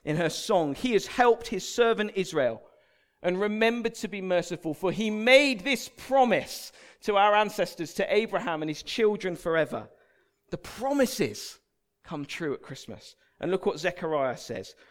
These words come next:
"Praise the Lord, the God of Israel, because he's visited and redeemed his people. He sent us a mighty Savior from the royal line of David, just as he promised through his servants, lo-, his prophets, l-,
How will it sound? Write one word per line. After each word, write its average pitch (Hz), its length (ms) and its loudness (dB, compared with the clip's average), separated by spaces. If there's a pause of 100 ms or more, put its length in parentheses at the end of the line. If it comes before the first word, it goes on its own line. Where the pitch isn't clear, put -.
(160)
"Praise 233 520 2
the 214 120 2
Lord, 196 400 6
the 160 60 -2
God 202 240 0
of 180 100 0
Israel, 156 420 2 (280)
because 185 240 0
he's 185 220 -2
visited 240 560 2
and 196 160 4
redeemed 247 460 2
his 247 160 -4
people. 196 480 -2 (220)
He 226 140 2
sent 262 380 6
us 226 140 -4
a 240 80 6
mighty 233 540 2
Savior 185 760 2 (300)
from 240 220 2
the 226 80 4
royal 254 440 8
line 233 360 6
of 214 160 0
David, 196 580 4 (440)
just 214 480 4
as 185 160 0
he 175 140 -8
promised - 840 -4 (640)
through 185 140 0
his 180 240 -4
servants, 180 640 0
lo-, 165 320 0
his 160 120 -4
prophets, - 540 -6
l-, 156 140 -6